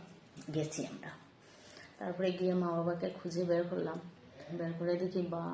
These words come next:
মা বাবার তো অবস্থা খারাপ, মা একদম ভিজে, পুরা শরীর ভিজা,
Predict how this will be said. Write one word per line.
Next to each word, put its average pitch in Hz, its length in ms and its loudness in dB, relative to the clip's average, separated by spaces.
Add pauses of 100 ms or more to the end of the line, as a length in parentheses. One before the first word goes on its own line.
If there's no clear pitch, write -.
(100)
মা 170 200 0
বাবার 165 360 0
তো 175 60 -2
অবস্থা 170 360 -4 (100)
খারাপ, 180 360 -2 (720)
মা 185 340 8
একদম 180 320 6
ভিজে, 180 500 6
পুরা 185 280 4
শরীর 180 440 2
ভিজা, 175 480 0